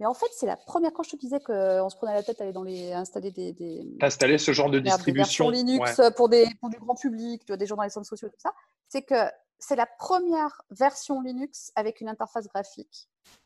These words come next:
Speaker 1: qui permet, tu vois, de, de, de manager tes settings,
Speaker 2: Bien sûr.
Speaker 1: d'installer aussi toute l'étape d'installation via des, via, euh, de l'interface graphique, qui pour des gens dans, qui ont pas forcément de grosses compé-,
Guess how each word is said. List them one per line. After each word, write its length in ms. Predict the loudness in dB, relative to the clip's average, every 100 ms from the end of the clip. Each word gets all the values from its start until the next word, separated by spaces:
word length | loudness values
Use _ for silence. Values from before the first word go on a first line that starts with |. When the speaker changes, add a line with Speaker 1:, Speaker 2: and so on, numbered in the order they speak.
| _
Speaker 1:
qui 100 | -14
permet, 460 | 0 2 4 4 2
tu 160 | 0
vois, 120 | 0 0
de, 360 | 0 -2 -2
de, 480 | -4 -4 -4 -4 -4
de 80 | -6
manager 320 | -6 -6 -8
tes 100 | -10
settings, 400 | -8 -10 -10 -10
Speaker 2:
Bien 120 | -2
sûr. 80 | 0
Speaker 1:
d'installer 400 | 0 4 4 4
aussi 160 | -4 -10
toute 120 | _
l'étape 220 | -6 -4
d'installation 540 | -4 -2 -2 -2 -6 -4
via 180 | -4
des, 380 | -2 -4 -6 -8 -14 _ _ _
via, 540 | -6 2 4 4 4 0
euh, 20 |
de 40 |
l'interface 380 | -4 -6 -8 -8
graphique, 340 | -8 -8 -10 0
qui 160 | 2
pour 260 | 2 0 2
des 140 | 0 4
gens 240 | 6 6 2 _ _ -6
dans, 320 | 2 4 4
qui 100 | 0
ont 80 | 0
pas 160 | 2
forcément 400 | 2 -2 -6 -10
de 80 | -10
grosses 240 | -8 -10 -10
compé-, 300 | -14 -18